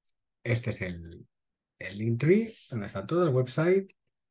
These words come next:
Discord, en la video app. ¿Vale? Aquí te puedes, aquí tienes la, la plataforma. Puedes añadir aquí,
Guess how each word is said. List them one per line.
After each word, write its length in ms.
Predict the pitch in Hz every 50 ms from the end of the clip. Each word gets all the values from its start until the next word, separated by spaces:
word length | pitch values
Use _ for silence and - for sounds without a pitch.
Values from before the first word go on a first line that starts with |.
| _ _ _ _ _ _
Discord, 500 | 110 101 - - - 160 165 165 170 -
en 120 | - 113 104
la 80 | 104 104
video 300 | 113 123 120 117 117 135
app. 200 | 165 185 185 - _ _ _ _ _ _ _ _ _ _ _ _ _ _ _ _ _ _ _ _ _ _ _ _ _ _ _ _ _ _
¿Vale? 240 | - 147 135 143 135
Aquí 120 | - 127
te 140 | 110 110 104
puedes, 520 | 98 - 104 101 101 104 - - - - _ _ _ _ _ _ _ _ _ _ _ _ _ _ _ _ _ _ _ _ _ _ _ _ _ _ _ _ _ _ _
aquí 280 | 117 113 117 - 120
tienes 360 | 113 - 117 107 104 101 -
la, 140 | 113 98 98
la 280 | 101 104 - 107 110 107
plataforma. 800 | - 113 113 117 135 127 - 190 196 190 196 196 202 196 196 - _ _ _ _ _ _ _ _ _ _ _ _ _ _ _ _ _ _ _ _ _ _ _ _ _ _ _ _ _ _ _ _ _ _ _ _ _ _ _ _ _ _ _ _ _ _ _ _ _ _ _ _ _ _ _ _ _ _ _ _ _ _ - - _
Puedes 240 | - 123 113 113 -
añadir 340 | 110 104 101 101 107 104 101
aquí, 380 | 104 104 135 175 196 - -